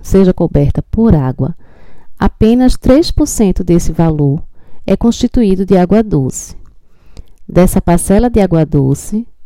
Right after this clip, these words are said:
sessenta e sete por cento pode ser encontrado nas geleiras,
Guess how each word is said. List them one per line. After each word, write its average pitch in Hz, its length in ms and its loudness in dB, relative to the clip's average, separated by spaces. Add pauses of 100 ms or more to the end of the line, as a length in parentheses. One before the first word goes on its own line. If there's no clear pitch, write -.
(100)
sessenta 240 560 2
e 294 80 4
sete 214 300 0
por 190 160 0
cento 139 560 -2
pode 185 240 2
ser 202 160 0
encontrado 185 520 0
nas 151 200 2
geleiras, 143 760 0